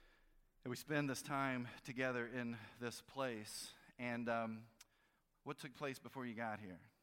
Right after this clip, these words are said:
For some of us, it was chaos. <laughs> It was terrible. It was horrible. And yet we come here,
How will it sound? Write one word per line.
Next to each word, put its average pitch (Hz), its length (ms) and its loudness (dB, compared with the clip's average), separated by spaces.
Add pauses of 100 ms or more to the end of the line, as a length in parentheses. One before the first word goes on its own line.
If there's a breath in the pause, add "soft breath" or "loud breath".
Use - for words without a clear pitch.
(880 soft breath)
For - 80 -18
some 156 180 0
of 123 60 4
us, 104 100 -4
it 123 60 -4
was 107 100 -6
chaos. 101 500 -2 (680 soft breath)
<laughs> - 100 -14
It - 60 -8
was 117 100 -14 (100)
terrible. 123 400 -2
It 87 40 -6
was 90 140 -14
horrible. 107 500 -4 (640 loud breath)
And 123 100 2
yet 143 140 2
we 143 80 -4
come 180 320 -4
here, 151 460 2